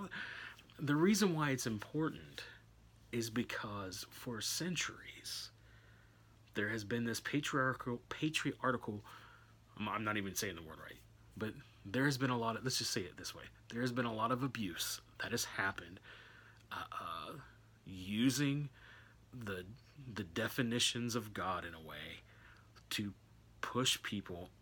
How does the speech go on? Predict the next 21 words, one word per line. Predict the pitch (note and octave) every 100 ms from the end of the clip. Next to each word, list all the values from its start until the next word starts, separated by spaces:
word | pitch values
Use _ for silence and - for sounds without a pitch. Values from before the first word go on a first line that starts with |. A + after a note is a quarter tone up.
| -
and | G#2 G2+
make | G#2+ G#2
them | - G2
feel | F#2+ G2 F2+
less | G2+ C3+ -
than, | - - - - - - - - - - - - -
which | G#2+ G#2+ A2 - - -
causes, | - - D3 F3 F#3+ - A2+ G2 - - - - - - - -
uh, | F#2 F2 E2+ D#2+
folks | - F#2 F2 - - - - - - - - - - - - - - - -
to, | - A2+ A2 G#2 C3 G3 - - -
uh, | - - - - - - - - -
see | - - B2 C#3
themselves | C#3+ A#2 - G2+ - - - -
less | G2+ A#2 -
than, | - D#2+ D#2+ A2+ - - - - - - - - - -
and | A2 G#2+
then | A2+ A2
not | A2+ A#2+ - G#2
be | A#2+ C#3+ C3
them, | A2+ A2+ A2